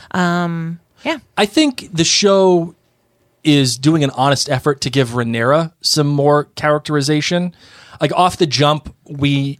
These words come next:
Speaker 2: see that she is a, um, you know, maybe a mid-teen, uh, who clearly is rough and tumble.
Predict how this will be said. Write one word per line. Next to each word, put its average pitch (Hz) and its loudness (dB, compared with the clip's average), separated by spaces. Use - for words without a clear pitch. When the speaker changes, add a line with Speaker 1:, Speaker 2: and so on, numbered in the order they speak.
Speaker 2:
see 131 0
that 120 -4
she 117 -4
is 120 -2
a, 120 -8
um, 110 -6
you 131 -6
know, 104 -6
maybe 123 -4
a 120 -4
mid-teen, 123 -2
uh, 117 -2
who 127 -2
clearly 143 0
is 127 0
rough 131 0
and 120 -4
tumble. 139 0